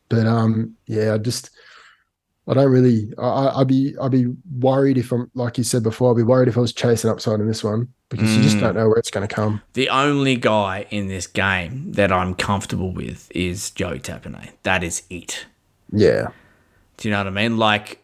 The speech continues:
Speaker 2: i-, if you were, if you were desperate, you know, someone like a Toby Sexton, Matt Burton, maybe.
Speaker 1: Yeah.
Speaker 2: Other than that, fuck, I don't know. Yeah, Matty Tomoko,
Speaker 1: Mm.
Speaker 2: he's got, he's got a lot of upside in him.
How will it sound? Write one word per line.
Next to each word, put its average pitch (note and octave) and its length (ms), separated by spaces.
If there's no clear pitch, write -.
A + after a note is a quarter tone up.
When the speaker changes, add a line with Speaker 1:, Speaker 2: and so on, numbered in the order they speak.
Speaker 2:
i-, C3+ 200
if C#3+ 200
you C#3+ 100
were, C#3+ 100
if C#3+ 240
you B2 140
were A#2+ 320
desperate, A2+ 800
you A2 100
know, G2 240
someone G#2 400
like G2 140
a G2+ 60
Toby F#2+ 320
Sexton, G2 580
Matt F#2 340
Burton, A2 580
maybe. G#2 720
Speaker 1:
Yeah. G#2 320
Speaker 2:
Other A#2 280
than G#2+ 280
that, C3 680
fuck, - 840
I F#2+ 120
don't F2+ 120
know. F#2 100
Yeah, G#2+ 200
Matty A2 360
Tomoko, G#2+ 440
Speaker 1:
Mm. - 20
Speaker 2:
he's A2 240
got, A2+ 320
he's G#2+ 260
got A2+ 140
a - 20
lot G#2 160
of F2+ 60
upside G2+ 480
in G2+ 160
him. G#2+ 460